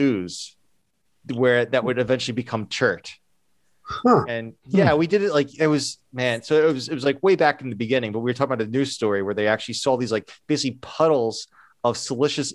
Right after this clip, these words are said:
Speaker 1: ooze at the bottom of the ocean floor.
Speaker 2: That's
Speaker 1: Like,
Speaker 2: crazy.
Speaker 1: that's where chert comes from. <laughs>
Speaker 2: And you do, uh, you, you see, like, the bottom of the ocean today is,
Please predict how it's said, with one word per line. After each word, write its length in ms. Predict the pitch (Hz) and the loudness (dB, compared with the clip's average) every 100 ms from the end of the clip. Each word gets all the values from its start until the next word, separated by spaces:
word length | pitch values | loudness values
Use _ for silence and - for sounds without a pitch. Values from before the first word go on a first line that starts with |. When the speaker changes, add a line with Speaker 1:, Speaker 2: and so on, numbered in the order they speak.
| 151 | 2
Speaker 1:
ooze 260 | 143 117 | 2 2
at 60 | 98 | -2
the 80 | 107 | 0
bottom 360 | 110 120 117 | 2 4 2
of 100 | 110 | -2
the 140 | 104 113 | 0 0
ocean 280 | 113 - | 0 -6
floor. 260 | 90 - 120 | -12 -2 2
Speaker 2:
That's 240 | 143 151 | 4 4
Speaker 1:
Like, 80 | 95 | 0
Speaker 2:
crazy. 580 | - 151 214 170 - 101 - _ - | 0 4 6 6 2 -6 -10 _ 2
Speaker 1:
that's 260 | 202 202 | 2 4
where 120 | 180 | 0
chert 340 | 165 - 127 120 | 2 2 2 2
comes 220 | 110 101 | -4 -4
from. 260 | 98 95 92 - - 156 214 | -4 -4 -6 -12 -10 -2 0
<laughs> 80 | 190 190 - 180 185 165 - - - _ _ _ _ 202 | 2 2 2 2 0 -4 -6 -8 -8 _ _ _ _ 4
Speaker 2:
And 200 | 202 214 | 8 6
you 420 | 175 208 226 233 | 4 6 6 8
do, 540 | 233 254 254 247 - | 8 8 8 6 4
uh, 560 | - 196 180 175 165 156 - _ 185 | 4 6 8 8 6 4 -2 _ 2
you, 220 | 202 214 | 4 4
you 240 | 202 208 | 6 4
see, 720 | - - 254 254 240 220 - - _ _ - - - - - | 4 2 4 6 6 4 0 -8 _ _ -20 -20 -18 -12 2
like, 420 | 170 156 - 381 _ _ _ _ _ - _ - - | 4 4 0 -12 _ _ _ _ _ -20 _ -20 -10
the 240 | 170 151 156 | -6 -2 0
bottom 360 | 185 190 208 | 4 4 6
of 60 | 196 | 4
the 120 | 180 | 6
ocean 400 | 165 165 - 143 | 4 4 2 0
today 460 | - 143 185 151 120 | 2 2 4 6 4
is, 320 | 117 113 - | 4 0 -4